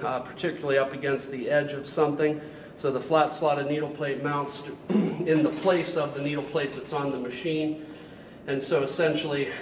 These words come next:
uh, you remove the needle plate as well as the feed dog on the machine, and the flat slotted needle plate mounts in its place. In addition to that, we have the stirrup needle plate,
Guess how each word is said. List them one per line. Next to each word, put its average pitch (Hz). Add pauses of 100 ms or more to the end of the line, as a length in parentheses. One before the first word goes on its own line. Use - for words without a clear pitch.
uh, 143
you 135
remove 147
the 143
needle 143
plate 139
as 123
well 147
as 127
the 127
feed 190
dog 131
on 131
the 127
machine, 143
and 139
the 135
flat 143
slotted 131
needle 135
plate 131
mounts 131
in 123
its 110
place. 147 (680)
In 160
addition 170
to 151
that, 175
we 156
have 156
the 143 (340)
stirrup -
needle 151
plate, 139